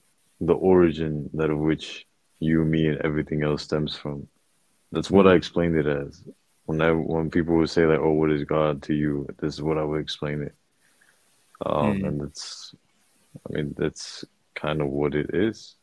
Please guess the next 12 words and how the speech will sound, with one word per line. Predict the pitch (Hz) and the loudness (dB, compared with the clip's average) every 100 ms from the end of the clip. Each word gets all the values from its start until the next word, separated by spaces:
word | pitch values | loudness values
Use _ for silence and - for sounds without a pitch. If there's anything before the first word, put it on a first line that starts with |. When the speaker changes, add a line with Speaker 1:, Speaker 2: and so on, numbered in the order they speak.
| _ _ _ _ _ _ - | _ _ _ _ _ _ -2
Speaker 2:
Hmm. | 135 131 | -2 -2
Speaker 1:
That's | - - | -10 -12
kind | - 76 | -6 -2
of | 76 | 2
what | 76 - | 2 4
Allah | 82 80 80 80 | 2 4 4 2
is, | 101 85 | 0 -2
if | 73 | -6
you | 76 | -8
think | - 85 | -6 -4
about | 85 80 76 | 0 0 0
it. | 71 | -4